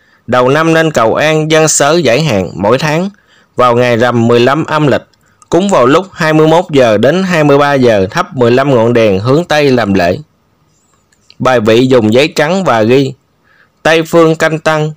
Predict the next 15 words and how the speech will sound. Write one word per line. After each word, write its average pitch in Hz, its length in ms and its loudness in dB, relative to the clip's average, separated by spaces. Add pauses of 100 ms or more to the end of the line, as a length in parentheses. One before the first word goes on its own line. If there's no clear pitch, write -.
(120)
Kim 165 240 2
Đức 196 140 -2 (160)
Tinh 160 200 0
Quân, 151 340 0 (120)
rồi 113 220 2
khấn. 156 340 -6 (1040)
Cung 185 240 2
thỉnh 135 280 -2
Thiên 175 260 0
Đình, 120 280 0 (280)
Hạt 113 280 -8
Linh 160 240 0
Cung 156 320 0
Đại 101 180 0
Thánh, 151 300 -6